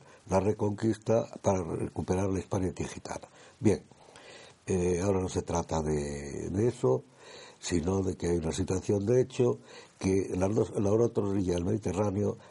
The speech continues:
ha sido islámica aproximadamente desde el siglo sexto. Y siempre ha estado en confrontación con Occidente. Lo que pasa es que Occidente, su cultura es más dinámica,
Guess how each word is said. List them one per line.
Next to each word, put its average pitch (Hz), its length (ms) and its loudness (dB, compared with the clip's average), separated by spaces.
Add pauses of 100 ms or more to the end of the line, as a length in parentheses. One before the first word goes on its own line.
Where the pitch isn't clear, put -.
(140)
ha - 140 2
sido 90 260 0
islámica 98 720 -2
aproximadamente 95 800 -2
desde 80 140 -2
el 71 60 -6
siglo 73 300 -4
sexto. - 400 -12 (840)
Y 131 120 4
siempre 117 440 2
ha 92 60 0
estado 101 280 -2
en 101 60 -2
confrontación 101 960 -2 (640)
con 101 420 2 (340)
Occidente. 82 680 0
Lo 85 120 -2
que 110 100 2
pasa 139 160 4
es 120 80 -6
que 135 100 2
Occidente, 117 640 2 (500)
su - 180 -10
cultura 107 440 2
es 95 120 2
más 107 300 0
dinámica, 92 760 -2